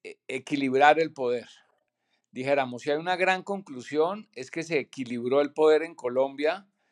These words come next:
frente a un mandatario que, que, que decía que él ganaba elecciones y, y, y me sorprendió algo que dijo Petro que me parece que no le salió bien, que lo dijo desde China. Dijo, "Es que yo pago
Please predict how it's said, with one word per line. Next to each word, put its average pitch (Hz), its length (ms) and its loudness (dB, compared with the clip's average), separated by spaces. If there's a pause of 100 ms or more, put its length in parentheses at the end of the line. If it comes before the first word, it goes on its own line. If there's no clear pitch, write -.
(280)
frente 123 340 -6
a 123 60 4
un 127 100 -4
mandatario 143 840 2
que, 117 500 -10
que, 104 340 -12
que 123 100 -2
decía 117 380 4
que 147 120 0
él 143 200 -2
ganaba 143 440 0
elecciones 151 760 -6
y, 123 240 -14 (500)
y, - 240 -20
y 151 120 -8
me 147 160 4
sorprendió 143 560 6
algo 214 240 6
que 233 100 -10
dijo 151 280 -6
Petro 202 340 -4
que 196 100 -8
me 147 140 -10
parece 120 340 -8
que 160 100 -10
no 123 140 -8
le 156 100 -6
salió 123 360 -10
bien, 165 440 -14 (140)
que 123 120 -14
lo 117 120 -8
dijo 135 220 -4
desde 127 260 -8
China. 165 500 -12 (520)
Dijo, 160 260 0
"Es 196 100 -4
que 196 240 2
yo 208 320 4
pago 196 560 2